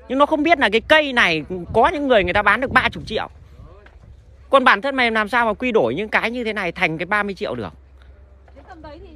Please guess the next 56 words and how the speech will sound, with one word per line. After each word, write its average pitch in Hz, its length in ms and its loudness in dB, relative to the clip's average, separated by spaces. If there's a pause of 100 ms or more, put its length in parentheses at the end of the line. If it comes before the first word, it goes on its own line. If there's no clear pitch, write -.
(140)
Đấy 247 160 4
thì 262 100 -2
mày 220 200 4
lại 196 100 0
bảo 160 140 2
là 156 80 -2
cho 254 240 0
không 220 160 -6
thèm. 185 260 -8 (680)
Nhưng 240 100 -4
mày 254 180 4
biết 277 300 4
là 233 160 0
cái 214 120 2
giá 196 260 4
của 175 220 -2
trên 226 260 -4
thị 175 140 -8
trường 175 180 -2
nha. 208 140 0
Hoặc 185 200 2
là 185 120 0
bây 214 160 2
giờ 196 140 4
mày 175 120 0
muốn 196 200 -4
lừa 214 140 4
đảo, 123 200 0
mày 156 100 -4
cứ 233 100 -6
chụp 214 260 -2
cái 180 100 0
ảnh 139 200 -2
cây 202 200 0
như 190 140 -6
thế 185 100 -6
này 143 140 -6 (420)
và 156 140 4
mọi 165 180 -2
người 156 140 2
đang 175 160 2
ấy 156 120 0
ở 180 120 0
trong 180 180 -2
video 175 360 -2
này. 98 80 -14 (320)
Mày 202 120 4
cứ 262 80 0
lên 277 160 2
hội, 233 340 2
mày 151 140 0
đăng 208 220 0
năm 233 220 0
triệu 131 340 -2
một 143 180 -2
bình. 123 240 0